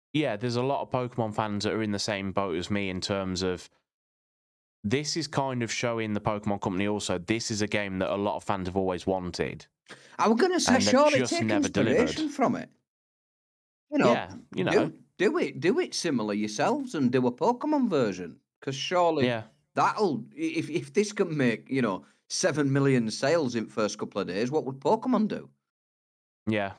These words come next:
Speaker 1: there's, there's, it would sell massively, but yeah, the, you know, this just, the, the open world base building sort, we've never really had a Pokemon game like that. They've, they've obviously, with the capabilities of the Switch and everything, you know, the Pokemon games are a lot more open world now,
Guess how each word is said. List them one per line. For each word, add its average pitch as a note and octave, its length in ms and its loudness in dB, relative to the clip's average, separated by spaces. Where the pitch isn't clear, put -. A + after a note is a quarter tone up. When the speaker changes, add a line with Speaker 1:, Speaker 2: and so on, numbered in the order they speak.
Speaker 1:
there's, A2+ 200 -2
there's, A2 240 0
it G#2+ 160 0
would C3+ 220 -4
sell F#2 240 0
massively, F2+ 500 -2
but F#2+ 200 -2
yeah, C3 180 -2
the, A#2 160 -4
you C3 100 0
know, A#2 180 -2
this C3 240 -2
just, - 340 -4
the, A2+ 140 0
the B2 160 0
open B2 340 -2
world G#2+ 280 -2
base A2+ 280 -2
building G2 460 -2
sort, F2 320 -2
we've G2 140 -2
never A#2+ 260 0
really G#2 220 -2
had G#2+ 220 -2
a G#2+ 40 -6
Pokemon G2 480 -2
game F2+ 220 0
like F#2 280 -2
that. D2+ 220 -2
They've, F#2 120 -2
they've G#2+ 160 0
obviously, A2+ 540 -2
with A2+ 300 -2
the G#2+ 340 0
capabilities G2+ 840 -2
of F2+ 100 -2
the - 80 -4
Switch - 420 -4
and F#2+ 80 0
everything, F#2 460 -2
you E2+ 80 0
know, F2+ 220 -2
the F2+ 160 -4
Pokemon G2+ 400 -2
games F2+ 260 -2
are F#2 100 0
a G2 40 -2
lot G2+ 180 -2
more F2 440 0
open F#2 420 -2
world G2+ 360 -2
now, D#2 420 -4